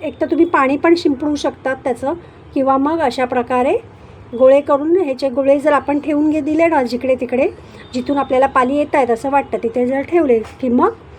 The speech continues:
घरात पाली येणार नाहीत. तर मुख्यतः किचनमध्ये, किचनची जी खिडकी असते आपली, त्या खिडकीतनं पाली आतमध्ये येतात,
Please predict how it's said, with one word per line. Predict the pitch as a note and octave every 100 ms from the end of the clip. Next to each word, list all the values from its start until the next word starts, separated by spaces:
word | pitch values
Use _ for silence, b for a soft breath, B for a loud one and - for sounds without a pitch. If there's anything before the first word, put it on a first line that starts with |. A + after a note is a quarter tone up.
| B B -
घरात | B3 C4+ -
पाली | A#3+ B3+
येणार | D4 C4 A#3+
नाहीत. | G#3+ G#3 F#3+ B B - D#4
तर | D#4+ E4+
मुख्यतः | D4 - F4 E4+ F4
किचनमध्ये, | F4 E4 B3+ D#4 D#4 D#4 D4 D#4 D#4
किचनची | D4 C#4+ C#4+ D4+
जी | C4+ D4+
खिडकी | D#4+ C4 B3+ F#4+
असते | E4+ - B3
आपली, | A3 A3+
त्या | A3+ B3+
खिडकीतनं | B3+ C4+ B3+ C#4+ - E4+
पाली | D4+ C4+ D4
आतमध्ये | B3 C4 B3 A3
येतात, | G3 -